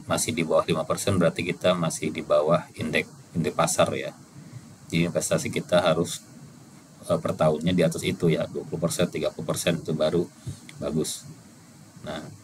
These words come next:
eh, kalau lima persen, empat persen, ya, mungkin masuknya deposito jatuhnya. Oke, untuk per ini Benjamin Graham pakai di delapan koma lima, ini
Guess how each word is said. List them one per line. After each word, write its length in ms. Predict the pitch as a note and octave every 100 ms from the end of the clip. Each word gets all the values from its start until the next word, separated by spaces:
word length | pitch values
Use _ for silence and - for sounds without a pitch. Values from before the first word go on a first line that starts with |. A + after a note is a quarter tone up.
| - - -
eh, 580 | E2+ D#2+ D#2+ D2+ D2+ D2+ D2+ - - - - - - - - -
kalau 160 | - D2+
lima 240 | D2+ D#2 D#2
persen, 400 | E2 - G2+ G2+
empat 160 | - E2+
persen, 340 | - - - F#2
ya, 240 | - -
mungkin 400 | - - F#2 E2+ - - - - - D#2
masuknya 400 | - E2 F2+ E2
deposito 400 | D#2 - - D#2+
jatuhnya. 400 | D#2 - - - - - - - - - - -
Oke, 80 |
untuk 300 | G#2+ A2 A2+
per 260 | - B2 D#3+ -
ini 400 | G2+ A2+ A#2 G#2+ - -
Benjamin 400 | - F2+ F2+ F2 F2
Graham 260 | E2+ A2
pakai 240 | G#2+ - F#2
di 140 | F2
delapan 260 | E2+ F2+ E2+
koma 240 | E2 E2+
lima, 400 | E2 D#2 F2+ B2 B2+ - -
ini 260 | F2 F#2